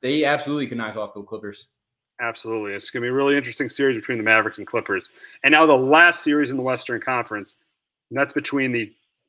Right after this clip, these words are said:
Speaker 2: Blazers and the Nuggets. And I really like the way the Blazers played to end the season. And I really like them in the series. I think that the backcourt of, of St-, Steph Curry, no, no, I mean, uh,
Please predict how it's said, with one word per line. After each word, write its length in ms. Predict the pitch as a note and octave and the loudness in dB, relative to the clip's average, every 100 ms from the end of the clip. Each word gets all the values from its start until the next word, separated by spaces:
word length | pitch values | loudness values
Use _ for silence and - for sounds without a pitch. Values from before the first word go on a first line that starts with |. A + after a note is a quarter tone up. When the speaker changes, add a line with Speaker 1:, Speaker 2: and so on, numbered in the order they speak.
| _ _ _ _ _ | _ _ _ _ _
Speaker 2:
Blazers 580 | C#3+ E3 F3 C#3+ C3+ B2 | 6 10 10 8 4 2
and 320 | - B2+ B2+ | 0 2 2
the 180 | B2 A#2 | 0 -4
Nuggets. 420 | G#2+ C3+ A2 G2+ A2 | 0 0 0 -2 -2
And 120 | A#2+ | 2
I 80 | C3+ | 6
really 280 | E3+ F3+ F3 | 10 10 10
like 180 | D#3 C#3+ | 8 6
the 60 | |
way 140 | C#3+ C3+ | 4 4
the 60 | |
Blazers 420 | G#2+ F3 B2+ A2+ | 4 4 4 0
played 240 | - A#2+ A2+ | -2 0 2
to 80 | A2 | 0
end 100 | G#2 | -2
the 60 | |
season. 400 | - A2 G2 F#2 - - - _ | -2 -2 -2 -6 -16 -20 -20 _
And 160 | G2 A2 | 2 4
I 40 | B2 | 6
really 260 | B2+ C#3+ | 6 6
like 220 | C3+ C3+ | 6 6
them 100 | C#3+ | 4
in 60 | C3+ | 0
the 80 | C3 | 0
series. 380 | - C#3+ B2 G#2+ | 2 4 4 4
I 80 | |
think 160 | A#2 A2+ - - | 2 0 -4 -8
that 120 | A2+ | -6
the 60 | A2 | -2
backcourt 640 | - B2 B2 - C3 A#2+ | 4 6 4 2 2 2
of, 140 | A2+ G2+ _ _ _ G#2 | 0 -2 _ _ _ -8
of 160 | G2+ | -6
St-, 260 | - - - - | -8 -12 -18 -12
Steph 340 | - B2+ C3 | -2 0 0
Curry, 500 | - C3 B2 B2 B2 C3+ | 0 2 4 4 2 4
no, 120 | C#3 | 4
no, 80 | B2+ | 4
I 20 | |
mean, 200 | B2+ A2 | 2 -2
uh, 60 | - | -8